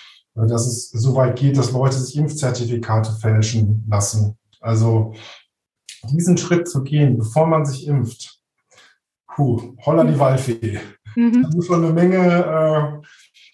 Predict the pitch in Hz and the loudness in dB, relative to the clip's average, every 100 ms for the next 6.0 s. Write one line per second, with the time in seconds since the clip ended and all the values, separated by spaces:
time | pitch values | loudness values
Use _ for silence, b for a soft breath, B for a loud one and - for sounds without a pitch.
0 | b - 123 156 165 - 151 147 147 160 | b -12 -4 0 2 2 2 2 2 0
1 | 165 160 156 151 143 135 156 180 156 151 | -2 0 -2 0 0 0 -2 -2 -2 -2
2 | 151 143 165 165 170 - - _ _ 156 | -6 -4 -2 -2 -2 -4 -14 _ _ -4
3 | 139 131 143 156 156 - 147 151 151 151 | -2 0 0 0 -2 -2 0 0 0 -2
4 | 151 151 147 139 139 160 160 160 147 147 | -2 -2 -2 -4 -2 -2 -2 -2 0 0
5 | - 175 147 135 135 147 156 156 165 | -2 -4 -2 -2 0 0 2 0 -4